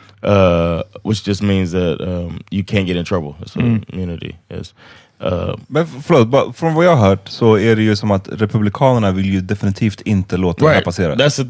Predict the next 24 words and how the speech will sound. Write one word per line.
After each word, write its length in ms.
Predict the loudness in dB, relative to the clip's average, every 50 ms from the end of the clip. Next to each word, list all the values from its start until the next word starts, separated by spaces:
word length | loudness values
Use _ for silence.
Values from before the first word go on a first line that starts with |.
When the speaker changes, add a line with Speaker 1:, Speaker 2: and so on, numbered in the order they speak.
| 4
Speaker 1:
thing, 160 | 4 6 6
yeah. 140 | 4 4 4 4
Speaker 3:
Mm. 140 | 2 0 -6 -12 -18 -20 -20 -16 _ 2
Speaker 1:
The, 220 | 4 4 6 6
the 80 | 6 6
Republicans 800 | 6 6 6 4 4 4 4 2 2 4 4 4 4 2 -2 -2 -2
in 180 | 0 2 2 2
the 40 | 0
Senate 420 | 2 2 4 4 4 2 2 0 0
are 360 | 2 4 6 6 6 4 4
gonna 280 | 0 2 2 4 4 4
knock 240 | 4 2 2 2 0
it 100 | 0 2
down. 260 | 2 0 0 0 -4 -12 -18 _ 0
They're, 120 | 2 4 4
Speaker 3:
Mm. 120 | 4 4
Speaker 1:
they 180 | 4 2 2 0
take, 260 | 0 0 0 0 2
they 340 | 2 2 4 4 2 2 0 2
own 180 | 2 4 4
the 60 | 4
Senate 360 | 4 4 4 4 4 4 4 4
right 160 | 4 4 4
now. 340 | 2 2 2 2 0 -2 -4